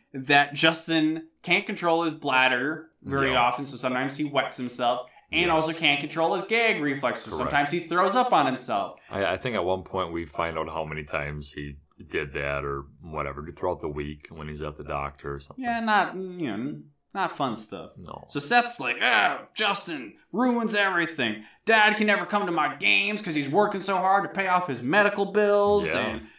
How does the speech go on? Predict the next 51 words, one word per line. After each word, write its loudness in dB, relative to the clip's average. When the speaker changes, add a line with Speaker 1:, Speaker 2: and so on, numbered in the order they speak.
Speaker 1:
Justin 2
just 2
ruins 4
everything." 2
It's -8
like, -8
fucking 2
settle 2
down, -4
Seth. -4
Speaker 2:
Seth, 2
Seth -2
goes 0
much -2
deeper -4
and -6
into -8
that -4
and -16
a -12
little -6
later, -8
too. -12
Speaker 1:
And -6
Seth, 2
at 4
this 0
point, 2
says 2
he 2
doesn't 4
want 0
Justin 2
at 0
any 2
of 0
his -4
games -4
anymore, -8
Speaker 2:
No. -10
Speaker 1:
so. -14
Speaker 2:
And -10
Justin's -8
like, -2
"Well, 0
I 0
can't -4
be 0
on -6
the -18
field. 0